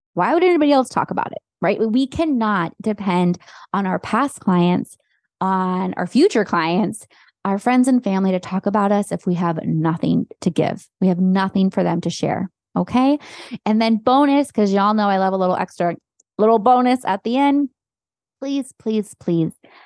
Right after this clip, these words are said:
actually use your curated and behind the scenes content. Splash them with introduction posts. In fact, I have a freebie for you. It's all about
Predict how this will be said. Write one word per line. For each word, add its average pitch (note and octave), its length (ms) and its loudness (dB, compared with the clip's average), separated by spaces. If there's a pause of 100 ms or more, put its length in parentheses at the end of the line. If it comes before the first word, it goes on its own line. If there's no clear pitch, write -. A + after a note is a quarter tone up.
(300)
actually B3+ 520 0
use F#3+ 680 2 (120)
your G3 200 4
curated F#3+ 800 0
and F#3+ 140 -2
behind F3 340 -2
the F3 60 -2
scenes E3 260 -4
content. - 480 -4 (380)
Splash C4+ 640 -2
them B3+ 240 4
with G3+ 180 0
introduction A3+ 560 0
posts. C4+ 380 0
In A3 100 -2
fact, G#3 320 -4
I G3 60 -4
have B3 200 -4
a D4+ 120 0
freebie B3 440 2
for G#3 200 0
you. A#3 440 0
It's G#3+ 240 -6
all G#3 160 0
about G#3+ 360 -2